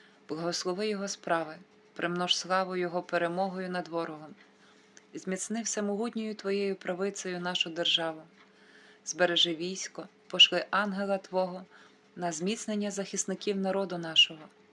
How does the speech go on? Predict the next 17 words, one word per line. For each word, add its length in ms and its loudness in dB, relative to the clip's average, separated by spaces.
Подай 340 0
нам 200 -2
усе, 360 -2
що 220 2
просимо 520 -2
для 160 -2
спасіння. 640 -6
Примири 440 2
ворожнечу 800 0
і 120 -2
мир 300 0
утверди. 560 -6
Простягни, 480 0
Господи, 500 0
невидиму 520 0
правицю 480 0
Твою, 360 -4